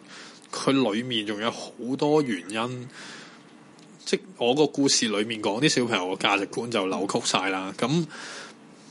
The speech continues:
咁點解佢係扭曲呢？其實有好多原因嘅，即係可能除咗係社會風氣啦，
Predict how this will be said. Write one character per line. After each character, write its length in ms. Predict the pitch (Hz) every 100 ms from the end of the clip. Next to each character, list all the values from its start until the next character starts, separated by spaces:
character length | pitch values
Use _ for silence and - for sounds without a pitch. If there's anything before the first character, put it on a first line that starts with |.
| -
咁 240 | - 208 220
點 240 | - 117
解 80 | 143 - 139
佢 180 | 127
係 20 | 90
扭 180 | 90 101
曲 80 | - 135
呢？ 140 | 110
其 240 | 107 - 107
實 120 | 107
有 140 | 104 104
好 120 | 107
多 120 | 131
原 120 | 143 90
因 80 | 90 101 -
嘅， 120 | -
即 120 | - 147
係 100 | 110
可 60 | 123
能 220 | 110 -
除 140 | -
咗 280 | 95 95 117
係 260 | 131 90 90 - - -
社 320 | - - 104 107
會 160 | 110
風 320 | 117 123 127
氣 80 | 104
啦， 480 | 101 101 98 98 98